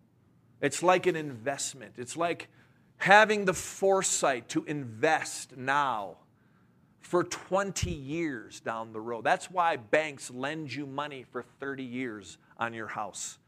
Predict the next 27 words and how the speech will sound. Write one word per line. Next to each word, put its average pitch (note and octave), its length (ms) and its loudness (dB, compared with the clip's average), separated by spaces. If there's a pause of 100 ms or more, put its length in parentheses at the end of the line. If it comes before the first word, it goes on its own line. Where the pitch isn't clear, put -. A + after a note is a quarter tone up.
(180)
It's D3+ 180 -2
not G#3 200 6
'cause E3+ 220 0
they're C#3+ 240 -2 (220)
real C3+ 240 2
friendly B2+ 520 -10
people. B2+ 420 -8 (1200)
It's G3+ 200 8
because G#3 320 4
by A3 300 10
the A3+ 100 8
time A3+ 640 8
you A#3 180 2
get F#3+ 240 2
done G#3 280 6
paying A3 540 2
off G3 300 6
what F3+ 180 6
they've F3 220 0
lent F3 480 -4
you, B2+ 240 -4 (220)
you G3+ 140 2
will G#3 220 12
have F#3 140 8
also A3+ 600 10
paid E3+ 360 4
off D3+ 280 6